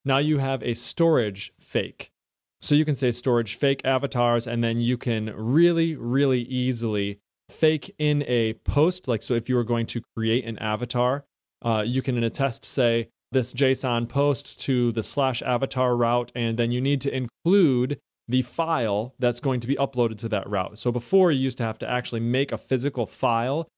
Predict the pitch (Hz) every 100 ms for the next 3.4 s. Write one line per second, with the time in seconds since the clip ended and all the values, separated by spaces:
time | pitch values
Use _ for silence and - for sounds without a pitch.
0 | _ - 131 127 127 123 123 113 117 120
1 | 113 113 110 113 117 110 110 101 110 107
2 | 104 110 113 110 101 95 - 113 110 101
3 | 104 98 104